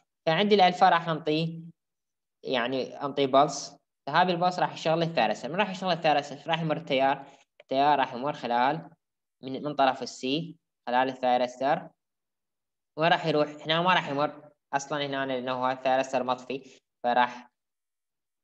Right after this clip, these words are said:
وأصلًا الثايرستر حتى لو فرض، لو فرضنا كان مشتغل، إنه يعني لو فرضنا، هي هاي ما تصير فرضيًا، بس أيضًا ما راح يمرر، ما راح يمر التيار بهالشكل هذا،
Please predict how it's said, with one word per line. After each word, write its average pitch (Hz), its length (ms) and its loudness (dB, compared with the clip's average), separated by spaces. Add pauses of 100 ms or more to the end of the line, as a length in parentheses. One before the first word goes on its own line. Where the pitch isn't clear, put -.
(160)
وأصلًا 135 640 -4
الثايرستر 135 440 -2
حتى 139 220 -2
لو 107 200 0
فرض، 120 380 2
لو 120 160 2
فرضنا 139 420 0
كان 135 440 -4
مشتغل، 131 520 -2 (220)
إنه 131 420 -4 (280)
يعني 131 220 -2
لو 139 140 2
فرضنا، 113 540 -2 (580)
هي 127 140 -6
هاي 123 180 0
ما 120 140 -4
تصير 117 220 -6
فرضيًا، 120 480 0
بس 139 200 -4 (120)
أيضًا 147 220 2
ما 135 160 -2
راح 143 160 0
يمرر، 131 460 -4 (440)
ما 139 140 0
راح 120 120 0
يمر 117 160 -4
التيار 127 320 0
بهالشكل - 400 -14
هذا، 101 400 -8